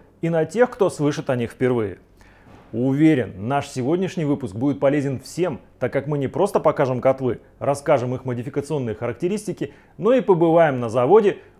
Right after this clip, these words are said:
и помучаем вопросами инженеров завода Thermocraft. Но обо всём по порядку. Пожалуй, самый часто задаваемый вопрос при подборе котла — длительность горения. В ассортименте завода Thermocraft нам приглянулся угольный полуавтоматический котёл Зевс.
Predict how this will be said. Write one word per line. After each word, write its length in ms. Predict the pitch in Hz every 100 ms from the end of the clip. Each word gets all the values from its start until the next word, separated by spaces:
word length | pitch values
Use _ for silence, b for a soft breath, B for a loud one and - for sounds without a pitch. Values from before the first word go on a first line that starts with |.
| -
и 160 | 131
помучаем 640 | 196 190 147 156 165 160 135
вопросами 520 | 123 156 196 202 175
инженеров 480 | 147 131 131 127 156
завода 300 | 131 120 123
Thermocraft. 560 | 117 117 117 120 107 - _ _ _ b b -
Но 220 | 127 139
обо 260 | 123 113
всём 540 | 101 - 151 185 190 143 -
по 160 | 139
порядку. 680 | 135 127 120 120 117 - 104 - _ _ b b b b b b _ -
Пожалуй, 360 | 170 247 247
самый 360 | 233 277 233 202
часто 380 | - 220 214 180
задаваемый 580 | 170 175 185 175 151 156
вопрос 340 | 180 190 -
при 140 | -
подборе 400 | - 165 180 151
котла — 440 | 139 143 202 240 208
длительность 460 | 160 156 160 165 139
горения. 600 | 147 151 139 110 90 - _ _ _
В 80 | 107
ассортименте 540 | 143 196 165 226 220 196
завода 340 | 180 196 175
Thermocraft 680 | 160 165 180 185 233 233 - -
нам 280 | 208 269
приглянулся 640 | - 180 175 180 208 226 151
угольный 480 | 175 185 165 147
полуавтоматический 880 | 139 143 135 135 156 156 160 120 -
котёл 500 | - 143 143 226 208 -
Зевс. 540 | 120 135 170 117 -